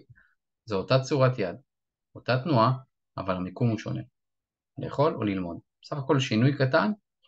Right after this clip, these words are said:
זה כבר סימן שונה לגמרי, עם משמעות שונה. עכשיו שימו לב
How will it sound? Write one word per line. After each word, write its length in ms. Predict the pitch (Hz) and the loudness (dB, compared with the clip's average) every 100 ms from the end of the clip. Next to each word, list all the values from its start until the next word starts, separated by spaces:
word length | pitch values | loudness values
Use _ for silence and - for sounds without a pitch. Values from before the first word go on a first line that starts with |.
| _ _ - | _ _ -6
זה 60 | 95 | 2
כבר 200 | 110 117 | 4 4
סימן 320 | - 95 87 | 2 -4 -4
שונה 220 | - 90 | -4 -6
לגמרי, 340 | - - 67 - - | -4 -6 -6 -8 -6
עם 120 | 92 | -4
משמעות 340 | - 92 90 | -2 -2 -2
שונה. 200 | - 131 - _ _ _ _ - - _ _ _ _ _ _ _ _ _ _ _ _ _ _ _ _ _ _ _ _ _ _ _ _ _ _ _ _ _ _ _ _ _ _ _ _ _ - | -4 -10 -12 _ _ _ _ -20 -20 _ _ _ _ _ _ _ _ _ _ _ _ _ _ _ _ _ _ _ _ _ _ _ _ _ _ _ _ _ _ _ _ _ _ _ _ _ 0
עכשיו 160 | 120 | 2
שימו 340 | - 143 147 143 | 4 6 8 8
לב 380 | 127 139 147 | 8 8 4